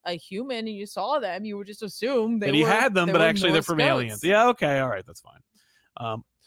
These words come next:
Speaker 2: uh, Gore's plot. What do you think?
Speaker 1: Um, you know, I, I enjoyed it.
Speaker 2: Yeah, I enjoyed it because he's great in it.
Speaker 1: Mm-hmm.
Speaker 2: But, like, you know, I
Speaker 1: What,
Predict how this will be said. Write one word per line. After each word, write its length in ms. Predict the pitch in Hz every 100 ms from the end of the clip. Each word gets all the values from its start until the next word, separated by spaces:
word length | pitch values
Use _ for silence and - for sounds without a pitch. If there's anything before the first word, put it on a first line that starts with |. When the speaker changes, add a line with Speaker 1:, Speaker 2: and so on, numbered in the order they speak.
| _ _ _ 147 160
Speaker 2:
uh, 460 | 156 160 151 160 139 - - - - 151
Gore's 400 | 165 190 208 -
plot. 380 | - 127 95 80 _
What 100 | 147
do 40 | 151
you 80 | 147
think? 260 | 156 127 - _ _ _ _ _ _ _ _ -
Speaker 1:
Um, 400 | 311 349 349 302
you 120 | 277
know, 120 | 330
I, 180 | 277 269 -
I 480 | 240 254 254 240 - _ -
enjoyed 500 | 240 202 214 202 -
it. 180 | 147 - _
Speaker 2:
Yeah, 200 | 220 220
I 120 | 196
enjoyed 400 | 240 214 226 233
it 180 | 220 -
because 260 | 185 175 -
he's 380 | - 180 170
great 300 | 123 151 156
in 100 | 117
it. 140 | 104 - _ _
Speaker 1:
Mm-hmm. 320 | 208 190 202 208 - _ _
Speaker 2:
But, 240 | 143 165 160
like, 360 | 160 139 - _ _ _ _ _ _ _ _
you 140 | 220
know, 280 | 196 165 165 143 _ _ -
I 60 | 254
Speaker 1:
What, 180 | 311